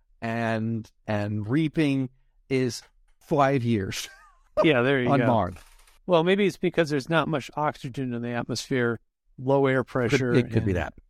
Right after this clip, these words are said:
Speaker 2: and just general lack of moisture.
Speaker 1: Yes. Well, it had all that moisture that was packed into the, the, uh, the, the, the mud that he put there. So, okay. So,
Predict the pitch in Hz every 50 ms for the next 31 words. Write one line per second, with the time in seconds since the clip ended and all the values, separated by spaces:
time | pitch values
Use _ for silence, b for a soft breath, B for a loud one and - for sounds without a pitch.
0 | _ _ _ _ _ - - 127 123 120 143 135 - - 123 127 156 143 131 127
1 | 123 123 123 123 127 131 - 123 113 110 113 127 139 127 - - 143 131 113 -
2 | _ _ _ _ _ _ _ _ - 143 147 131 117 - - 143 165 214 262 254
3 | 233 262 262 240 226 220 214 185 147 170 175 185 185 175 - - 160 147 151 127
4 | - - - 165 151 147 147 - 160 156 143 131 120 120 120 117 113 113 104 _
5 | - 127 123 123 120 117 107 101 101 98 - _ _ _ _ _ _ - 123 120
6 | - - - - - - - - - - 113 113 123 143 147 117 92 80 117 104
7 | 104 104 - - 117 107 - - - - - - - - _ - - - - 120
8 | 104 98 98 95 - _ _ _ _ _ _ _ _ - - - - 120 87 -
9 | - _ _ _ - - _ _ _ - - 214 196 190 190 -